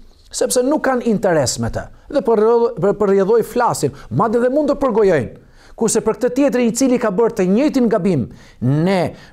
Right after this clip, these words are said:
nuk i flasim atij. Përse nuk i flasim dhe përse nuk e këshillojmë? Sepse ndoshta ti ngel hatri, ose i mbetet qefi, ose kemi interes për të, ose kemi frikë nga ai,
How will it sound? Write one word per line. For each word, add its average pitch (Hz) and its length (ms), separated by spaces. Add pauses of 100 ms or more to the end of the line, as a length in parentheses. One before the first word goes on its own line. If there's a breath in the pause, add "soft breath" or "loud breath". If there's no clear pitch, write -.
nuk 233 320
i 233 80
flasim 151 480
atij. 113 320
Përse 214 400
nuk 220 140
i 190 40
flasim 202 460 (320 loud breath)
dhe 156 160
përse 214 320
nuk 240 140
e 233 80
këshillojmë? 214 640 (100)
Sepse 226 320
ndoshta 269 320
ti 240 140
ngel 196 260
hatri, - 380 (340 soft breath)
ose 190 380
i 131 80
mbetet 139 440
qefi, 208 380 (300 loud breath)
ose 240 340
kemi 254 260 (100)
interes 226 480
për 185 160
të, 143 120 (320 loud breath)
ose 262 280
kemi 294 300
frikë 285 340
nga 226 140
ai, 160 140